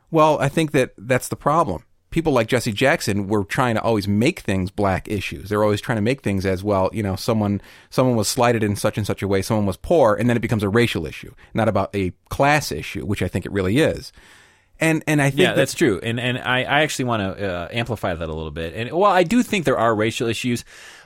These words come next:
Speaker 2: I think class issues are, are,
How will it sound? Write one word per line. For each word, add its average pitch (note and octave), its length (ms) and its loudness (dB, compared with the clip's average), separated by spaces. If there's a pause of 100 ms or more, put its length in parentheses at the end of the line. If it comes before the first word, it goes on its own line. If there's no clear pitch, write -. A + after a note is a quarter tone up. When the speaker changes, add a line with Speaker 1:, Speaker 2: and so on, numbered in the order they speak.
Speaker 2:
I A#2+ 80 0
think E3 280 -2
class C#3 440 0
issues G#2+ 600 -2 (100)
are, G2+ 640 0 (100)
are, G2 320 -2